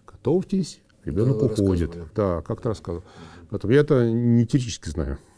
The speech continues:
Speaker 2: Мгм.
Speaker 1: что это такое, не только для успокоения прихожан и прихожанок, да. Вот. И, э, матушка, ну, она больше, да, она, чем я. Мы молились. А,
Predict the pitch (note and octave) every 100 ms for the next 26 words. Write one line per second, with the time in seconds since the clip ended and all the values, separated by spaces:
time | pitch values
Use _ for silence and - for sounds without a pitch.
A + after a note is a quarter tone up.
0 | _ _ F#2 F2+ F2 - - G2 F#2+ E2
1 | F2 G#2 F#2+ D#2+ - - G2 F2 - -
2 | F#2+ D#2 D2 - _ G2+ - F#2 E2 D2
3 | D2+ F#2+ C3 - - - - _ _ B2
4 | A2 F#2+ F2+ - - A2 G#2 G2+ F#2 F2
5 | - B2 G#2+ F#2+ - F#2 A2 G#2+ - -
6 | F#2+ A2 G2 F#2 E2 E2+ - - E2+ G#2
7 | A#2+ - E2 D#2+ C#2+ - _ _ _ -
8 | - F2+ D#2 G2+ E3+ D#3 - _ _ _
9 | _ _ _ _ - - _ _ G2+ F#2+
10 | F#2 F2 - -